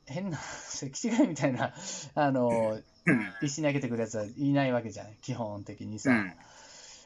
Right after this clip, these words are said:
Speaker 1: で、
Speaker 2: そうね。
Speaker 1: うん、昔よりその傾向は強くなってきてると思うんだけど、こういうの、
Speaker 2: うん。
Speaker 1: まあ、まあ、もっとかな、その、今、オンラインサロンでやってる人たちは、その、入ってる人たちはお金を払って入ってる人たち、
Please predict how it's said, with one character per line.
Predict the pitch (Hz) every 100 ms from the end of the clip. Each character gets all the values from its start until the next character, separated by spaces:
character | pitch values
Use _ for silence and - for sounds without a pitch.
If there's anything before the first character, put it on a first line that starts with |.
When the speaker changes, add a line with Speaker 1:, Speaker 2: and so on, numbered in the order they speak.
| _
Speaker 1:
で、 | 185 170
Speaker 2:
そ | 160 117
う |
ね。 | 104 101 - _ - - - -
Speaker 1:
う |
ん、 | 196 196 190 180 - _ _
昔 | 262 262 269 285
よ | 294
り | 214 175
そ | -
の | 196 190 185
傾 | 170 185
向 | 175 180
は | 175 - _
強 | 202 175
く |
な | 156 131
っ |
て | 131 131
き | 120
て | - 123
る | 113
と | 110
思 | 110 117
う | 104
ん |
だ | 98
け | 98
ど、 | 101 113 104 95 -
こ | - 254 277
う | 294
い | 311
う | 311
の、 | 269
Speaker 2:
う |
ん。 | 131 107 87 80
Speaker 1:
ま | 185
あ、 | 185 180
ま | 226 214
あ、 |
も | 190 247
っ |
と | 277
か | 262
な、 | 196 240
そ | -
の、 | 202 190 190 -
今、 | 254 277 247 170
オ | 165
ン | 196
ラ | 214
イ |
ン | 208
サ | 233
ロ | 233
ン |
で | 147
や | 131
っ |
て | 143
る |
人 | 143 151
た | 127
ち | -
は、 | 110 104
そ | 123
の、 | 113 107 110 - _ _ _ _ _ _ _ _ -
入 | 208
っ | 240
て |
る | 202
人 | -
た | -
ち | 110
は | 107
お |
金 | 147 208
を | 240
払 | 226 254
っ |
て | 254 165
入 | 131
っ | 123
て | 113
る | 104
人 | -
た | 104
ち、 | 92 - 98 95